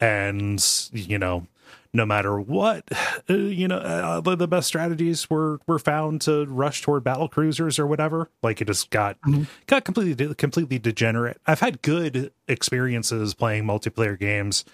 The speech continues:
Speaker 1: either competitively or cooperatively. Like Team Fortress Classic, I was in a clan for that for a few years,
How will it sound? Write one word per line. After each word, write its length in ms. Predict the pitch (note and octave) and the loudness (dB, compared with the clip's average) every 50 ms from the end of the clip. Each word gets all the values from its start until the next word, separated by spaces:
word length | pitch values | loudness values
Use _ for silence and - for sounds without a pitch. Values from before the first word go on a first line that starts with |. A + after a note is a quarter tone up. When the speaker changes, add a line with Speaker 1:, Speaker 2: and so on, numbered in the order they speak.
| - - - - - | -20 -20 -20 -14 0
Speaker 1:
either 200 | - B2+ A2+ G#2+ | 0 2 2 2
competitively 640 | G#2 - B2 - - A#2 G#2+ G#2+ G2+ G2+ F#2 G#2+ G#2 | 2 2 0 2 2 0 0 0 -2 0 0 0 0
or 100 | G2 G2+ | 0 -2
cooperatively. 720 | - - A2+ G#2 G2+ G2 - - G#2+ G#2 G2 G2 G#2+ G2+ G2+ | -2 0 0 2 2 0 -2 -2 -2 -2 0 0 0 0 0
Like 140 | G2+ - | -2 -4
Team 180 | - - C3 A#2+ | 0 2 2 2
Fortress 320 | - - A#2 - - G2+ | 2 0 -2 -2 -4 -6
Classic, 420 | - - F#3+ G3 G3 - - F#3 - | -2 0 0 0 2 0 -2 -2 -2
I 80 | E3 D#3 | 0 0
was 120 | D#3+ C#3+ | 0 2
in 80 | D3 D3+ | 2 0
a 60 | D3+ | -2
clan 340 | - - D#3 D3 D3+ D3 B2+ | 0 0 0 0 0 0 0
for 140 | - D3+ C#3 | 0 0 2
that 300 | C#3 C#3+ C#3+ C#3+ B2+ - | 2 2 0 -2 -4 -2
for 420 | - C#3+ C3+ C3+ C3+ C3+ C3+ C3 | 0 0 0 2 0 0 -2 -2
a 40 | B2 | -4
few 200 | - - D#3+ C#3+ | -2 -2 -2 -2
years, 560 | C#3 C3+ C#3 C#3 C#3+ D3+ D3 C3+ - - - | -2 -2 -2 -2 0 0 0 -2 -2 -2 -4